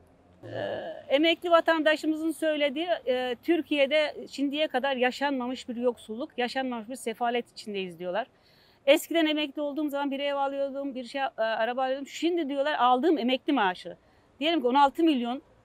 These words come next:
on iki bin lira civarında. O da zorlamalarla, bağırmalara, çağırmalara lütfettiler, sağ olsunlar. On iki buçuğa çıkardılar. On iki buçuk ev, eve gidiyor, ev arıyorum diyor. Evin, e, en düşük, en ücra köşedeki evin fiyatı diyor ondan aşağı değil diyor.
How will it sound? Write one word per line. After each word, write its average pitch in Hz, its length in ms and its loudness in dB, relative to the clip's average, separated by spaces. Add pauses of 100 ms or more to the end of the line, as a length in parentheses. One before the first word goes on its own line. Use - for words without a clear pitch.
on 247 140 0
iki 277 220 -2
bin 254 160 0
lira 240 160 0
civarında. 220 440 0
O 262 100 4
da 269 100 4
zorlamalarla, 247 1000 6
bağırmalara, 233 560 2
çağırmalara 233 420 -8
lütfettiler, 220 580 -2
sağ 240 300 0
olsunlar. 226 340 -4 (320)
On 285 120 6
iki 254 180 -4
buçuğa 226 280 -4
çıkardılar. 202 580 -2 (420)
On 302 120 8
iki 349 220 2
buçuk 294 280 -4
ev, 285 440 4
eve 311 280 6
gidiyor, 277 380 0
ev 302 160 4
arıyorum 262 500 4
diyor. 277 240 0 (800)
Evin, 285 260 4 (120)
e, 220 400 0
en 302 420 6
düşük, 240 280 -2 (220)
en 302 200 6
ücra 262 320 2
köşedeki 240 500 -4
evin 277 280 4
fiyatı 254 420 0
diyor 254 160 0
ondan 254 340 0
aşağı 226 480 -4
değil 202 280 -4
diyor. 160 200 -10